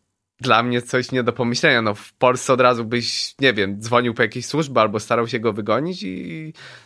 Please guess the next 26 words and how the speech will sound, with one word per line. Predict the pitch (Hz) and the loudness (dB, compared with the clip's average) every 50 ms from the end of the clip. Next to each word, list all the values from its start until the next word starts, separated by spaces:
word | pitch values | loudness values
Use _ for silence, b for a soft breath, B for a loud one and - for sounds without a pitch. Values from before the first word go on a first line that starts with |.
| B _ | B _
ja | - 127 131 | 0 0 0
mówię, | 135 131 135 127 | 0 -2 -2 -2
no, | 131 131 135 135 135 - | 0 -2 -2 -2 -6 -8
co | - - 139 | -6 -4 -2
z | 127 | -2
nim | 143 156 180 | -2 -4 -2
zrobić? | - 262 131 113 117 131 | -2 -2 -2 -2 -2 -6
Ja | 165 247 | -10 -12
mówię, | 320 - _ - 381 339 349 | -12 -14 _ -10 -2 0 0
nic, | 311 131 110 104 - | 0 0 -2 -4 -10
przyjdziesz | - - - 180 165 160 151 | -12 -10 -8 -4 -2 0 0
za | 139 151 143 | 0 -2 -4
pół | - 147 | -4 -2
godziny, | 147 151 131 123 131 135 139 | 0 0 0 0 -2 -2 0
jego | 143 143 151 | -2 -2 -4
tu | 151 - 156 | -4 -6 -6
nie | 165 175 | -4 0
będzie, | 190 170 139 117 110 101 98 98 | 0 0 0 0 0 2 2 2
ale | 101 101 107 113 120 | 2 0 -2 -4 -6
pytam | 117 - - 127 120 120 | -6 -6 -8 -8 -4 0
się, | 131 123 | 0 0
on | 117 120 120 | 2 2 0
nie | 120 | 0
jest | 117 117 127 | -2 -2 -2
niebezpieczny? | 120 113 127 131 - - 139 139 - 196 220 | -4 -4 -4 -4 -4 -6 -8 -6 -6 -6 -4
Nie, | 285 349 262 143 101 90 85 | 0 2 4 4 2 2 -2